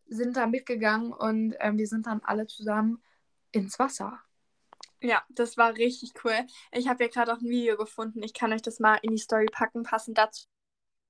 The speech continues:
Speaker 2: die Folge online geht. Aber es war so cool, weil wir halt, also weil es war halt jeder im Wasser und wir sind dann halt auch alle mit Klamotten baden gegangen,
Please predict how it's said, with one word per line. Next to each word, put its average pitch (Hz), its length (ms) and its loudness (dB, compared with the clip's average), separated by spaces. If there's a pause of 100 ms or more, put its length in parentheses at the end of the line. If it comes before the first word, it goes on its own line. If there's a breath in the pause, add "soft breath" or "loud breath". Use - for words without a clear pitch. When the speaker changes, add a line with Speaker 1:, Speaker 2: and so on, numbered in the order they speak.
(720)
Speaker 2:
die - 40 -20
Folge 233 220 4
online 220 380 -2
geht. 226 280 -2 (260 soft breath)
Aber 240 200 0
es 247 140 -10
war 233 160 -6
so 254 280 -4 (160)
cool, 262 180 4
weil 220 160 0
wir 226 160 0
halt, 226 180 2 (180 soft breath)
also 226 160 0
weil 226 160 6
es 240 120 -6
war 247 140 0
halt 240 180 -6
jeder 220 400 2
im 208 140 -6
Wasser 214 400 2
und 226 120 -2
wir 220 80 -4
sind 220 140 -6
dann 226 180 -2
halt 220 140 -6
auch 226 120 -12
alle 226 200 0
mit 220 180 -8
Klamotten 220 420 -4
baden 220 300 2
gegangen, 220 400 -2